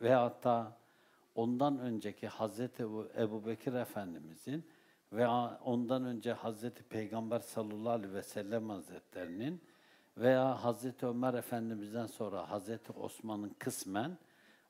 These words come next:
ama normalde sonra Hazreti Ali radıyallahu anh hazretlerinin çizgisinin dışında bir çizgidir. Bu mesela, e,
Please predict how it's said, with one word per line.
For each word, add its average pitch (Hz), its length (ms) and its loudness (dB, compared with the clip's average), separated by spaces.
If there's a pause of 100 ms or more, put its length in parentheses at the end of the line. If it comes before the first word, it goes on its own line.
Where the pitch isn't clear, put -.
ama 117 240 4
normalde 120 800 2 (120)
sonra 127 440 2
Hazreti 107 420 -2
Ali 117 340 0
radıyallahu 104 760 0
anh 127 180 2
hazretlerinin 107 1040 -4 (680)
çizgisinin 151 1160 0
dışında 143 600 4
bir 107 140 -4
çizgidir. 87 840 -4 (4000)
Bu 147 540 4
mesela, 139 600 4 (240)
e, 113 320 0